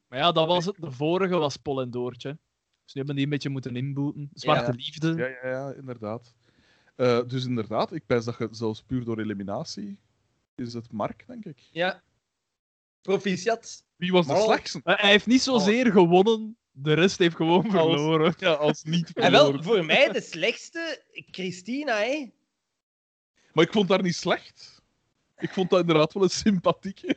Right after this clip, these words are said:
Speaker 3: <laughs>
Speaker 2: Ja, maar... Ja.
Speaker 3: Ik zou er niet te lang mee willen klappen. Laat dat
Speaker 1: Bij
Speaker 3: duidelijk
Speaker 1: mij,
Speaker 3: zijn.
Speaker 1: bij mij, ik, ik, eh, Carmen, ik, eh, ik vond, vond ze niet aangenaam.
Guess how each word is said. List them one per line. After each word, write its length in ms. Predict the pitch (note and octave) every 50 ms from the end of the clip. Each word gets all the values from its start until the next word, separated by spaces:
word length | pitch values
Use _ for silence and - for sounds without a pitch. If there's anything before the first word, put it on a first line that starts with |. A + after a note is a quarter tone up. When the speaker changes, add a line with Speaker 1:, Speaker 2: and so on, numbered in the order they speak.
| _ _
Speaker 3:
<laughs> 200 | A4 - - _ - - - _ _ - - - _ _ - - _
Speaker 2:
Ja, 300 | _ B2 D3 G#3 C#4 D#4+
maar... 320 | F4 D#4+ C4+ A#3+ - - D#3 D3+
Ja. 200 | D3 E3 F#3+ A3+ C#4+ D#4+
Speaker 3:
Ik 260 | - - - _ _ _
zou 220 | - G#3 G3 F#3+
er 60 | F#3+ F3+
niet 120 | G3+ G#3+
te 60 | - G3
lang 160 | F3 F3+ F#3
mee 80 | E3+
willen 180 | C#3+ C3 A2+ A2+
klappen. 400 | - D3 D3 C3+ - G2+ F#2 F#2+ - _ _
Laat 220 | - A#2+ A2+ A2+
dat 80 | - A#2+
Speaker 1:
Bij 60 | D3+
Speaker 3:
duidelijk 160 | C#3 B2+ A#2+ B2+
Speaker 1:
mij, 100 | F#3 A#3+ A#3
Speaker 3:
zijn. 140 | - F#2 -
Speaker 1:
bij 160 | D#3+ D3+ C#3+
mij, 240 | C3 B2 C#3 G#3+ G#3+
ik, 240 | G#3+ F3 - - -
ik, 200 | _ E3 - -
eh, 260 | - A3 C#4 - C#4+ B3+ _
Carmen, 460 | - D#3+ C3 B2 A#2+ C#3 A3 C4 G3+
ik, 180 | - D3 C#3 -
eh, 140 | - C#3+ D#3+
ik 400 | C#3 - - - _ _ _ _
vond, 200 | - G3+ A3+ A3 _ _ _
vond 200 | - A#3 A3+ F#3
ze 100 | G3 G#3+
niet 180 | G3+ G#3 G#3+
aangenaam. 560 | G#3 G3 G3+ G3 F3+ D#3+ B2+ A2+ G#2 G#2+ B2+